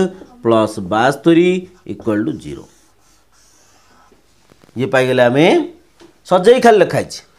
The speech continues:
ଆଉ କିଛି ନାହିଁ। ହେଲା, ଶୂନ ଇକ୍ୱାଲ୍ ଟୁ ଏତିକି କହିଲେ ଯାହା, ଏତିକି ଇକ୍ୱାଲ୍ ଟୁ ଶୂନ କହିଲେ ତାହା। ବର୍ତ୍ତମାନ ସେଇଟାକୁ ସଜେଇକିରି ଲେଖାଯାଇଅଛି।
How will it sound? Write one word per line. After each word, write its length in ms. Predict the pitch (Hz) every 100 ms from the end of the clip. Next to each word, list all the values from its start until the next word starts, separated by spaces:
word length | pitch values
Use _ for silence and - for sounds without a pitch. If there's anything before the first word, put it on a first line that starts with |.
| _ -
ଆଉ 100 | 160
କିଛି 180 | 139 95
ନାହିଁ। 180 | 76 _ _ _ _ _ _ _ _ _ _ -
ହେଲା, 160 | 175 190 - -
ଶୂନ 140 | 165
ଇକ୍ୱାଲ୍ 220 | 175 175 170
ଟୁ 60 |
ଏତିକି 180 | 170 175
କହିଲେ 160 | 190 185
ଯାହା, 160 | 226
ଏତିକି 220 | 247 - 160
ଇକ୍ୱାଲ୍ 180 | 143 143
ଟୁ 60 | 143
ଶୂନ 140 | 135
କହିଲେ 220 | 113 120 117
ତାହା। 200 | 120 120 - _ _ -
ବର୍ତ୍ତମାନ 320 | 127 147 151
ସେଇଟାକୁ 380 | 147 135 123 156 311 381 - - -
ସଜେଇକିରି 560 | 143 123 135 127 156 349 - - -
ଲେଖାଯାଇଅଛି। 720 | 127 139 147 131 123 135 -